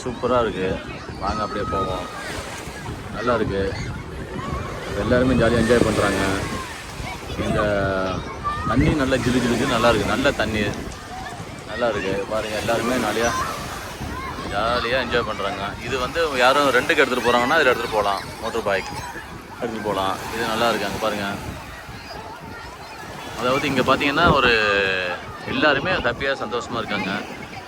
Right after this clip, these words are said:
ஹாய், ஹாய், ஹாய், ஹாய். அப்போ இங்க ஒரு, இந்த பீச் வந்து பாருங்க, பேர்ட்ஸ் நல்லா பறக்குது.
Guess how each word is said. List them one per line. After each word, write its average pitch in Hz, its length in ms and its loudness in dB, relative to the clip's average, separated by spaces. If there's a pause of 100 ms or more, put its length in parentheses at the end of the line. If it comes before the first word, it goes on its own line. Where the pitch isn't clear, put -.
(680)
ஹாய், 95 180 -2
ஹாய், 95 240 0
ஹாய், 98 160 0
ஹாய். 92 260 -6 (800)
அப்போ 104 560 0 (840)
இங்க 110 540 4 (1400)
ஒரு, 101 360 2
இந்த 101 120 0
பீச் 120 220 2
வந்து 131 420 4 (2250)
பாருங்க, 107 360 6
பேர்ட்ஸ் 120 140 4
நல்லா 113 160 4
பறக்குது. 98 560 4